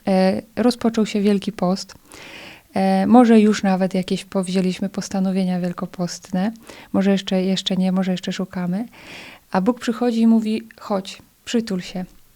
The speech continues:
Chcę cię, chcę cię przytulić, e, do mojego serca. Czy czujesz bicie mojego serca? Czy czujesz, jak bije, e, moje życie? Jakie życie we mnie jest?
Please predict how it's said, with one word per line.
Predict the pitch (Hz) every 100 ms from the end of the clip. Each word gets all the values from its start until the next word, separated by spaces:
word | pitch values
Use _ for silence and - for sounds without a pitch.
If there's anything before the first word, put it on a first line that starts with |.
| - -
Chcę | 185 220
cię, | 214 226 214 202 - _ _
chcę | - 240
cię | 233
przytulić, | 226 226 226 269 269 233 233 -
e, | 202 196
do | 190 202
mojego | 202 202 196
serca. | - 185 175 - 175 170 _ _ - - -
Czy | 208 202
czujesz | - 285 277 208
bicie | 190 208 - 190
mojego | 190 180 175
serca? | 185 190 185 - 208 233 - - - -
Czy | - 202
czujesz, | - 277 277 240 208
jak | 208 220 220
bije, | 180 220 226 214 214 220 -
e, | 202 196 196 196 196 196 -
moje | - 208 220 214
życie? | 190 196 - 190 - -
Jakie | 202 - 214
życie | 196 254 208
we | 190 196
mnie | 190 185 170
jest? | 175 190 -